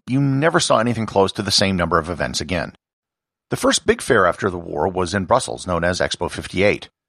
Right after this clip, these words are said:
The Atomium, which is the giant metallic model of an atom, and one of the major landmarks in Brussels, was built for the fair. They saw over fifty million attendees.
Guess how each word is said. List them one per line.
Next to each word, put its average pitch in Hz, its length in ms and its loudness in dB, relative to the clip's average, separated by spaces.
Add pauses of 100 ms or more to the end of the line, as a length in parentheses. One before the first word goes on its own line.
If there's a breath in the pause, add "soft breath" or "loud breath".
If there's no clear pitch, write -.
(220)
The 101 120 0
Atomium, 110 480 0
which 90 160 -4
is 87 120 -6
the 92 80 -8
giant 110 300 0
metallic 98 420 0
model 95 300 2
of 82 80 -6
an 78 80 -6
atom, 82 400 0 (240)
and 92 260 -4
one 92 80 -2
of 90 60 -4
the 85 60 -6
major 85 260 -4
landmarks 107 420 2
in 82 80 -4
Brussels, 71 400 -4
was 127 140 -2
built - 240 -4
for - 100 -12
the - 80 -4
fair. - 380 2 (500 loud breath)
They 175 140 2
saw 98 320 2
over 117 200 0
fifty 160 460 -2
million 90 380 2
attendees. 76 640 -4